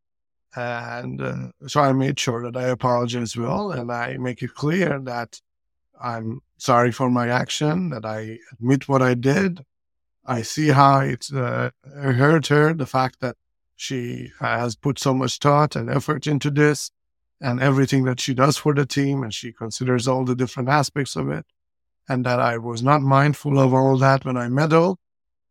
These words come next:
And hence, uh, I sort of untangled her efforts. And I can see how this is creating, first of all, more, uh, work for her. And second of all,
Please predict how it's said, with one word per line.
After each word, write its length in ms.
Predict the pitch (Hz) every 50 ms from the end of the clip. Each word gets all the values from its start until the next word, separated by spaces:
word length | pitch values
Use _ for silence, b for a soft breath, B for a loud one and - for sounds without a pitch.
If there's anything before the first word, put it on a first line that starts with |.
| _ _ _ _ _ -
And 380 | 127 117 117 117 117 120 123 120
hence, 500 | 101 131 131 135 135 135 127 - - -
uh, 440 | 123 117 113 110 110 110 113 117 117 _ _ -
I 340 | 117 113 107 104 110 113 123 _ _ _ _ - 170
sort 280 | 135 - 139 123 117 117
of 80 | 113 117
untangled 640 | 131 127 123 120 - 143 143 139 139 131 127 123 -
her 240 | - 147 160 151 151
efforts. 680 | 156 160 143 - - 135 127 185 226 - - - - - _ _ _ _ _ _ _ _ _ _ _ _ _ -
And 140 | - 120 117
I 120 | 117 117
can 160 | 110 - 127 117
see 220 | - - 156 151
how 600 | 143 123 139 139 143 143 139 139 135 135 135 - _ _
this 400 | - 147 147 139 135 127 - - - _ 131 127
is 420 | 120 120 117 117 123 123 135 135 135 _ 120 117 _ _ _ _
creating, 640 | - - 151 151 151 151 143 143 135 135 131 135 135 - -
first 300 | 131 - 160 160 131 -
of 80 | 165 147
all, 160 | 139 135 135
more, 460 | 127 131 135 143 147 147 147 151 165 - _ _ _ _ _ _ _ _ _ _
uh, 320 | - 135 123 120 135 131 135
work 380 | 160 147 135 151 185 226 180 -
for 180 | - 170 160
her. 160 | 147 151 175 190
And 160 | 175 147 131
second 320 | - 151 143 - 156 151
of 100 | 147 139
all, 260 | 143 147 143 143 139